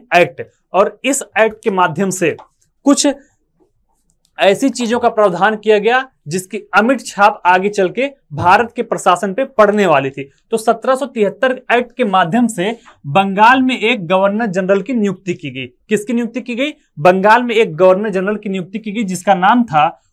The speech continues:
वारेन हेस्टिंग। ठीक है, किसकी नियुक्ति की गई? वारेन हेस्टिंग की नियुक्ति की गई। इनको बंगाल का प्रथम गवर्नर जनरल कहा जाता है। अगर आपसे कभी पूछे कि बंगाल के प्रथम गवर्नर जनरल कौन थे, तो वारेन हेस्टिंग बंगाल के प्रथम गवर्नर जनरल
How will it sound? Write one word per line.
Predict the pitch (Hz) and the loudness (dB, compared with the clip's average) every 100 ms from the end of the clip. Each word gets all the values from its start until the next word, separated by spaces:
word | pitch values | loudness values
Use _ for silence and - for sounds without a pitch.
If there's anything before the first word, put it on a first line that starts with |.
| _ | _
वारेन | 151 180 208 190 147 202 220 _ - | 0 6 6 6 0 -4 -10 _ -4
हेस्टिंग। | 180 - 160 120 - | -4 -2 -6 -6 -8
ठीक | - 262 | -6 -4
है, | 147 - _ - | -4 -6 _ -8
किसकी | 185 220 | -4 0
नियुक्ति | 226 220 240 | -2 -2 -6
की | 233 | -4
गई? | 233 285 285 _ - | -4 -4 -8 _ -10
वारेन | 151 196 202 226 254 247 - | 0 2 4 2 2 -2 -2
हेस्टिंग | 185 - 240 220 | -6 -2 -2 -2
की | |
नियुक्ति | 196 185 - 185 | -4 -6 -8 -6
की | 175 | -4
गई। | 156 208 269 - _ | -2 -2 -4 -8 _
इनको | 185 185 185 226 | -4 -4 -2 -4
बंगाल | 156 180 175 185 214 | -2 -4 0 2 2
का | 220 233 | 0 -6
प्रथम | 233 - 180 156 - 214 220 | -6 -4 -6 -6 -6 -4 -2
गवर्नर | 165 165 160 185 | -2 -2 -4 -6
जनरल | 160 156 156 | -4 -4 -4
कहा | 147 147 | -6 -6
जाता | 135 139 | -4 -2
है। | |
अगर | 151 185 | 0 2
आपसे | 240 226 - | 4 4 2
कभी | 208 196 | -2 -4
पूछे | 196 185 233 | -4 -8 -6
कि | 247 | -6
बंगाल | 175 180 175 190 214 | -4 -4 -2 2 2
के | 220 214 | 0 -6
प्रथम | - - 247 | -6 -2 -2
गवर्नर | 233 208 202 | 0 -2 -2
जनरल | 180 180 170 | -8 -6 -8
कौन | 156 190 226 | -2 -2 -2
थे, | - 165 | -4 -8
तो | 185 _ _ - 185 | -10 _ _ -6 0
वारेन | 202 214 262 | 2 4 2
हेस्टिंग | 196 202 202 269 233 | 0 -2 -2 -4 0
बंगाल | 190 180 190 190 | -2 2 2 2
के | 208 | -4
प्रथम | 202 160 180 | -8 -8 -6
गवर्नर | 156 151 175 | -2 -2 -4
जनरल | 170 151 135 | -6 -4 -6